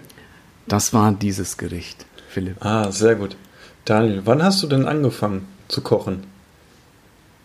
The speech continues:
Speaker 1: Am Sonntag habe ich um sechs angefangen.
Speaker 2: Okay.
Speaker 1: Morgens um sechs.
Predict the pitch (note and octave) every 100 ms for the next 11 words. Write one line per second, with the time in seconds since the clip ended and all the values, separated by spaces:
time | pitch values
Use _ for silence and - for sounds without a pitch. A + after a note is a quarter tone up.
0 | _ - - A2 A2 C#3+ A3+ G#3+ B3 D#3+
1 | C#3+ C#3 A2 G#2+ - A#2 G2 G2+ F2+ E2+
2 | G2+ - - _ _ _ - - A#2+ -
3 | G2+ G2 G#2 G#2 F#2+ F2 D#2+ -